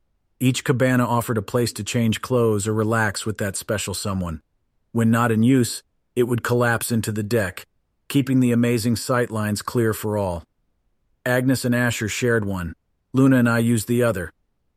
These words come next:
I'd convinced Luna to leave the Hellgun at home and go undercover, appearing as a private escort rather than a friend. That last bit was her choice.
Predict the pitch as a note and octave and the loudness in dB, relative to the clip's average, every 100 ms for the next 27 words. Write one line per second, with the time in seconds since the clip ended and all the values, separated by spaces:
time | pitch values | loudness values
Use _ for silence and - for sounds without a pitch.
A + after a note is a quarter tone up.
0 | _ _ - B2+ - C#3 C#3+ D3 - C#3 | _ _ 0 0 4 4 4 2 2 4
1 | C3+ B2+ A#2+ A#2+ A2+ A2 F#2 B2 A2+ A2 | 4 4 2 2 2 0 2 2 2 0
2 | G#2 F#2+ B2+ B2 G#2+ G2+ A2+ A2 G#2+ G2+ | -2 -2 0 2 0 0 0 0 0 -2
3 | - A#2+ G2 E2 - _ _ _ G#2+ - | -2 -2 -2 -6 -10 _ _ _ -8 -2
4 | D3 C3+ B2 G2+ G#2+ - B2+ A#2+ A2+ B2+ | 2 4 2 2 -4 0 0 2 2 0
5 | - - G2 G2 G#2 G#2 G2 G2 F2+ - | -2 -2 -4 -2 -2 -2 -2 -4 -6 -4
6 | A2+ G2+ E2+ - _ _ _ _ _ _ | -4 -4 -6 -10 _ _ _ _ _ _
7 | B2 C3 C3+ C3 B2+ C3 A2+ A2 - B2+ | -2 0 2 2 0 0 0 -2 -4 -4
8 | G#2 A#2 G2 E2+ - | -2 -2 -4 -6 -12